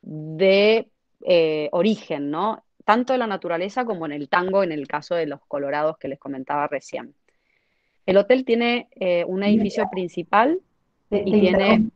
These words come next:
Speaker 2: porque
Speaker 1: Sí.
Speaker 2: me parece muy importante lo que estás diciendo para nuestros alumnos, ¿sí? Buscar
Speaker 1: Ujú.
Speaker 2: el carácter que le vamos a dar a ese espacio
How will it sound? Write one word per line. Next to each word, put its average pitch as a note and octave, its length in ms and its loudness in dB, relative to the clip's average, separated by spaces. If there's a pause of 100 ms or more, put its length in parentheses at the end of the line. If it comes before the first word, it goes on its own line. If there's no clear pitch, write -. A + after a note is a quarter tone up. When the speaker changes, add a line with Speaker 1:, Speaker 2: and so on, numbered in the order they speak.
(120)
Speaker 2:
porque F#3+ 280 -2 (140)
Speaker 1:
Sí. B3+ 280 4
Speaker 2:
me F#3+ 160 2
parece - 320 -2
muy A3 320 8
importante F3+ 580 4
lo E3+ 120 2
que E3 60 -2
estás F#3 220 -4
diciendo F#3+ 440 0
para E3+ 160 2
nuestros E3+ 400 -6
alumnos, F3+ 640 4
¿sí? G3+ 240 2 (440)
Buscar F#3+ 640 6
Speaker 1:
Ujú. - 80 -4 (460)
Speaker 2:
el F#3 220 6
carácter A#3 760 6
que F#3 100 0
le E3 140 2
vamos A3+ 380 4
a G3 100 4
dar G#3+ 440 6
a F#3 120 0
ese G#3 220 2
espacio A3 840 2